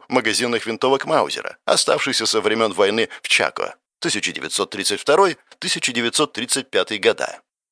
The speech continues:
а также отсутствием надлежащего медицинского и материально-технического обеспечения и средств связи. Никто в армии не имеет точного представления о событиях в партизанском районе. А Верховное командование Вооруженных сил в Ла-Пасе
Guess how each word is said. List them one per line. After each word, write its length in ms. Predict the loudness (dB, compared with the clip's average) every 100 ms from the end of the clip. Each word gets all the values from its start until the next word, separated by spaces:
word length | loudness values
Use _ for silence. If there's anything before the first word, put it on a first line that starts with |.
| _
а 140 | 4 6
также 400 | 6 6 4 2
отсутствием 760 | 2 2 4 4 2 2 2 2
надлежащего 600 | 2 2 4 4 2 -2
медицинского 800 | -4 -2 0 0 2 4 2 0 -4
и 80 | -2
материально-технического 1200 | 0 2 4 4 4 -2 -2 -2 0 2 2
обеспечения 640 | 2 0 -4 -2 -2 0 -2
и 140 | 0
средств 320 | -2 0 0
связи. 420 | 0 -2 -4 -12 -20 _ _ _ _ _
Никто 580 | 0 2 2 2 4 4
в 100 | 6
армии 400 | 6 6 4 0
не 200 | 2 0
имеет 300 | 2 2 0
точного 380 | 0 0 2 0
представления 640 | 0 -4 0 0 0 0
о 140 | 0 2
событиях 540 | 2 0 0 0 0
в 40 |
партизанском 600 | -2 -2 0 0 0 -2 -4
районе. 460 | -4 -10 -14 -20 _ _
А 100 | 2
Верховное 560 | 4 4 4 4 4 2
командование 640 | 2 2 4 2 2 0
Вооруженных 500 | 0 0 0 0 2
сил 220 | 0 2
в 40 | 2
Ла-Пасе 520 | 2 2 2 -2 -6